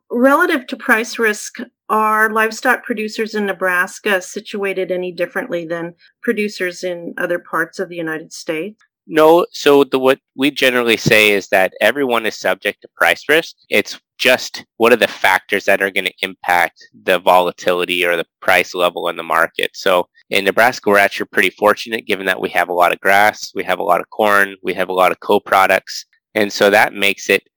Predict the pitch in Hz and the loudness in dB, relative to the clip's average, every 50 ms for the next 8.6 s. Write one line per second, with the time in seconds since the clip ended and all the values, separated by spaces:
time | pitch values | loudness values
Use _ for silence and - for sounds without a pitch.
0 | _ _ - - - - 107 - - - - 95 90 - _ _ _ _ _ _ | _ _ -14 -6 -2 0 0 0 0 0 2 2 2 2 _ _ _ _ _ _
1 | _ - - 87 87 87 90 87 90 - _ - 135 143 151 127 - - 117 113 | _ -20 -14 -8 -4 -4 -2 -4 -4 -6 _ -2 0 2 2 2 2 2 2 2
2 | 107 104 92 92 95 98 104 107 - - 107 104 - _ _ _ _ _ _ _ | 2 2 2 2 2 2 2 2 2 0 0 0 -2 _ _ _ _ _ _ _
3 | _ 104 98 95 92 - - - - _ _ _ - 113 127 135 135 127 113 - | _ -2 0 0 -2 -4 -10 -14 -18 _ _ _ 0 2 4 4 4 4 4 2
4 | 107 95 92 107 117 120 - - - 110 110 113 113 113 117 113 110 - _ _ | 2 2 2 2 2 2 0 2 4 6 6 6 4 2 2 2 2 0 _ _
5 | _ _ _ _ _ _ _ - 101 101 104 110 113 120 120 110 - 104 95 - | _ _ _ _ _ _ _ 2 4 4 4 4 2 2 0 2 2 0 0 0
6 | - 101 101 101 101 101 98 90 104 117 135 139 - - - - 120 117 - 98 | -2 -2 0 0 0 0 -2 -4 -4 -2 -2 -2 -2 -4 -4 -2 -2 -2 -2 -2
7 | 92 90 95 92 90 95 95 - _ _ 90 87 87 - - - - - - - | -2 -2 -2 0 0 -2 -6 -6 _ _ 0 0 0 -2 -4 -10 -14 -14 -12 -12
8 | - - - - - - - - - - - | -12 -14 -14 -10 -8 -6 -4 -4 -4 -6 -8